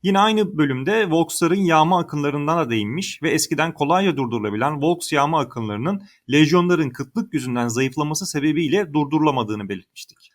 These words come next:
Kıtlığın geçmesiyle Volks tehdidi de tekrardan savuşturulmaya başlanmıştı. Volksların tamamen kontrol altına alınmasını ise daha uzun yıllar vardı. Fakat bu kabile Roma için dönem itibarıyla artık ciddi bir tehlike arz etmiyordu. Asıl tehlike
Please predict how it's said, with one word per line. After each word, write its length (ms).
Kıtlığın 440
geçmesiyle 640
Volks 360
tehdidi 380
de 100
tekrardan 500
savuşturulmaya 760
başlanmıştı. 640
Volksların 540
tamamen 540
kontrol 420
altına 300
alınmasını 520
ise 300
daha 180
uzun 260
yıllar 300
vardı. 280
Fakat 340
bu 100
kabile 380
Roma 320
için 320
dönem 240
itibarıyla 680
artık 320
ciddi 280
bir 120
tehlike 340
arz 180
etmiyordu. 460
Asıl 280
tehlike 540